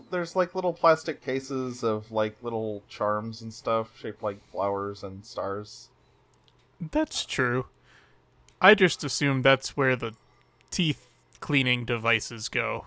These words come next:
Speaker 1: <laughs> Maybe. I don't know. She'd have to have a lot of teeth for that, then.
Speaker 2: I don't, I don't know how many teeth an alien has.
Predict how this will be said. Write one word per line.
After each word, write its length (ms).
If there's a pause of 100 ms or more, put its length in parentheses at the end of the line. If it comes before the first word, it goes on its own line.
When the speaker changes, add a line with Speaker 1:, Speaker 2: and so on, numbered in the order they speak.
(1200)
Speaker 1:
<laughs> 1200
Maybe. 400 (720)
I 80
don't 140
know. 220
She'd 240
have 160
to 60
have 120
a 40
lot 160
of 100
teeth 280
for 80
that, 280
then. 200 (960)
Speaker 2:
I 140
don't, 120 (180)
I 100
don't 100
know 60
how 140
many 140
teeth 340
an 100
alien 340
has. 500